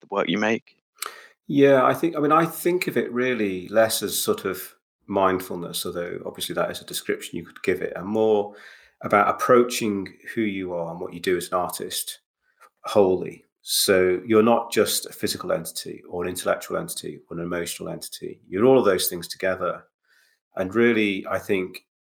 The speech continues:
Speaker 2: you know, a sort of definition of mindfulness might be about trying to find a, a,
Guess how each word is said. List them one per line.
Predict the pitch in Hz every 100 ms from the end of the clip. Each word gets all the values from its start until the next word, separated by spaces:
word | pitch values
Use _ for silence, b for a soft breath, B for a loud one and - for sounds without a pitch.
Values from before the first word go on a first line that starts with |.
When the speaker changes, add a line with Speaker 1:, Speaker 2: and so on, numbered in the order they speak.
| _ -
Speaker 2:
you |
know, | 90 85 85 - _ 107
a | 98
sort | - - 131
of | 110
definition | 110 98 98 95 107 -
of | 95
mindfulness | 95 98 90 - 85 -
might | 95 98 95 -
be | 87 85 82 -
about | 85 - 87 85 82 82 - - - _ _ _ _ -
trying | - - 107 98 92
to | -
find | - - 98 90 87
a, | - -
a, | -